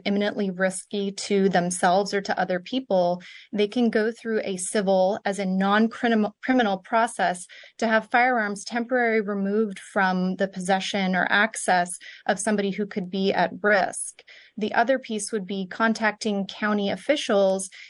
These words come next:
if there's concern about needing evaluation for involuntary treatment in the hospital, whether that's for imminent danger to self, danger to others, or what we call grave disability, which is basically a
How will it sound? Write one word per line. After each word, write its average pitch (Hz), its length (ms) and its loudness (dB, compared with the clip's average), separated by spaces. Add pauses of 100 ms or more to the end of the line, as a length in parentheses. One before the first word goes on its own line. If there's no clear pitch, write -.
if 208 220 -6
there's 202 260 -4
concern 196 500 -4
about 190 380 2
needing 196 320 -2
evaluation 185 840 0
for 202 220 -2 (640)
involuntary 185 640 0
treatment 220 400 0
in 202 80 0
the 185 60 0
hospital, 185 560 0
whether 196 280 0
that's - 260 -2
for 190 240 0
imminent 190 420 0
danger 185 360 -2
to 180 180 -6
self, 202 460 0
danger 190 260 -4
to 196 200 -8
others, 202 500 0 (300)
or 214 60 2
what 208 160 4
we 247 60 0
call 233 200 4
grave 196 300 2
disability, 214 760 0
which 202 260 -2
is 202 140 -6
basically 214 600 0
a 180 160 2